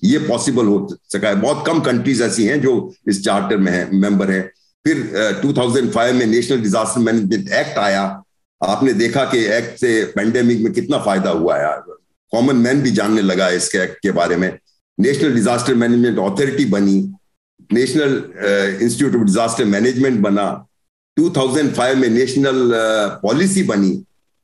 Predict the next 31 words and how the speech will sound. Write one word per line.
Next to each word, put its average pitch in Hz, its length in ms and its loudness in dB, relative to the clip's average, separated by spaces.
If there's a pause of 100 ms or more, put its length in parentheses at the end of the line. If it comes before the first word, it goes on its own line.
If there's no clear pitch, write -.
(420)
वो 117 360 -2
connecting 151 460 0
the 120 120 0
masses 107 440 -2 (300)
and 104 140 0
all 107 220 0
that 104 400 -4
was, 98 280 -2
uh, 95 180 0
subject। 101 340 -2 (500)
नेशनल 151 360 0
डिजास्टर 131 500 0
मैनेजमेंट 127 480 0
प्लान 120 280 2
ऑनरेबल 127 440 2
प्राइम 113 260 0
मिनिस्टर 127 380 0
ने 117 160 2
जून 113 340 0
टू 120 140 -4
थाउजेंड 107 360 0
सिक्सटीन 104 400 0
में 104 360 0 (420)
बनाई, 87 300 0 (540)
तो 113 320 0 (100)
ये 123 100 4
हमारे 117 500 0
प्लान 107 480 0
भी 113 140 2
है 104 160 2
उसमें। 101 400 0